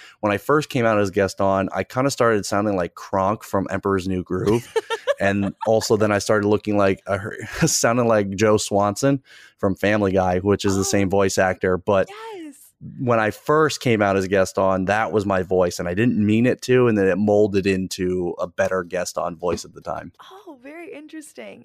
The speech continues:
Speaker 2: Okay, so now that you say that, can you answer this next question in a Gaston voice?
Speaker 1: Oh, God, in a Gaston voice?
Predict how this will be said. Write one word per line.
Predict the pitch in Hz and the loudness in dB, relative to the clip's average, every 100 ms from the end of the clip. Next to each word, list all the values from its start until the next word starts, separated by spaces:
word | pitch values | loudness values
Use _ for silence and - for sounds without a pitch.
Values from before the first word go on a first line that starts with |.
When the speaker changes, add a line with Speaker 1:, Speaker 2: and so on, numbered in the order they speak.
| - | -12
Speaker 2:
Okay, | 302 320 - - | -10 -10 -14 -16
so | - | -16
now | 294 302 | -14 -12
that | 370 | -12
you | 311 | -14
say | 302 233 | -16 -18
that, | 180 202 185 - - - - _ _ _ - _ - | -16 -16 -14 -14 -16 -20 -20 _ _ _ -20 _ -18
can | 294 269 | -16 -14
you | 294 | -14
answer | 254 262 285 | -14 -12 -14
this | 240 233 226 | -14 -14 -16
next | 214 208 - - | -16 -18 -20 -16
question | 226 196 - 185 180 | -14 -12 -12 -14 -12
in | 190 | -10
a | 185 | -12
Gaston | 185 185 - - 185 180 170 | -12 -14 -14 -12 -10 -10 -12
voice? | - - 220 - | -14 -14 -16 -10
Speaker 1:
Oh, | 135 | -8
God, | 113 107 98 | -8 -8 -4
in | 101 | -4
a | 92 | -4
Gaston | 95 - 90 95 | -4 -4 -4 -4
voice? | 101 98 113 | -4 -6 -8